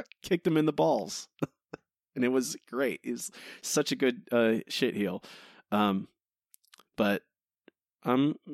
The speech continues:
Speaker 2: I'm, I'm interested to see what they, what, what they do with him. Um, I, again, I wasn't expecting it. I, that's pretty much, I,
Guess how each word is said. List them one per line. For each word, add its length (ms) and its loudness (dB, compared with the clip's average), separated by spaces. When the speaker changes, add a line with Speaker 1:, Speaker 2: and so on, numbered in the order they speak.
Speaker 2:
I'm, 220 -6
I'm 180 2
interested 500 2
to 80 4
see 160 4
what 180 4
they, 240 0
what, 220 -6
what 140 0
they 120 2
do 160 2
with 140 2
him. 180 -8
Um, 380 -4
I, 180 2
again, 220 2
I 120 6
wasn't 320 6
expecting 540 2
it. 140 2
I, 140 4
that's 280 2
pretty 180 6
much, 180 4
I, 160 6